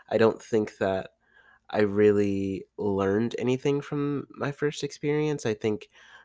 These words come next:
that I was so caught up in the idea of being with someone that I kind of forgot that, like,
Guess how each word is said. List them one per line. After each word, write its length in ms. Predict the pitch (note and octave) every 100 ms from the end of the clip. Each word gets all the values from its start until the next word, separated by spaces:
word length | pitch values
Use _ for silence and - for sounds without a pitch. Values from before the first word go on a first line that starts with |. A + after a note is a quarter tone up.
| -
that 320 | G2 G2+ F#2+ -
I 220 | G2 F#2+
was 340 | F#2+ G2 F#2+
so 560 | - - G#2 G#2 G#2 G2+
caught 320 | - G2 F#2+
up 200 | F#2 -
in 80 | F#2
the 140 | F#2
idea 640 | F2+ F2+ F#2+ F#2+ F2 E2+ - - - - _ -
of 380 | F2+ F2+ F2+ E2+ _
being 340 | G#2 G#2 F#2 F2
with 220 | G2+ -
someone 640 | - D3 D3+ D3+ D3+ D#3 -
that 120 | A2
I 100 | G2
kind 220 | - A2+
of 140 | A2+ -
forgot 640 | - F#2 F#2 F2+ F#2+ - - _ _ _ _
that, 120 | F2 C2+
like, 240 | F#2